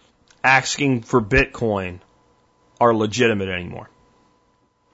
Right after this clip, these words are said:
If I was a hacker, and I'm not that smart when it comes to this stuff, guys. I know, I know enough that I know more than most people, and I'm still a moron compared to people that know what they're doing. Okay? But if I'm a hacker,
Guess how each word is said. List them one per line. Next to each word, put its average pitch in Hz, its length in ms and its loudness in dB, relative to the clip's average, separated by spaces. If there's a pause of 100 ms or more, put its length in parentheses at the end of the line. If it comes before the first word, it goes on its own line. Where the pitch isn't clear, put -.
(120)
If 151 160 0
I 190 140 2
was 214 140 0
a 143 80 0
hacker, 117 440 -4 (920)
and 131 100 2
I'm 123 120 2
not 120 160 0
that 104 160 -2
smart 87 320 -8 (440)
when 104 120 -4
it 92 60 -6
comes 98 180 -4
to 92 60 -6
this 80 120 -10
stuff, - 200 -8
guys. - 240 -12
I 131 100 0
know, 135 340 0
I 131 80 -2
know 143 200 0
enough 151 420 -2 (280)
that 143 100 0
I 139 60 2
know 139 140 2
more 135 240 2
than 127 100 0
most 117 280 -2
people, 151 420 -2 (160)
and 123 100 2
I'm 123 100 2
still 139 280 2
a 117 40 2
moron 117 680 2 (120)
compared 135 320 2
to 117 60 -6
people 127 200 0
that 113 80 2
know 117 120 4
what 107 120 2
they're 101 100 0
doing. 92 260 -10 (300)
Okay? 214 360 0 (1120)
But 170 420 -2 (340)
if 165 160 0
I'm 311 180 2
a 233 60 0
hacker, 165 540 -2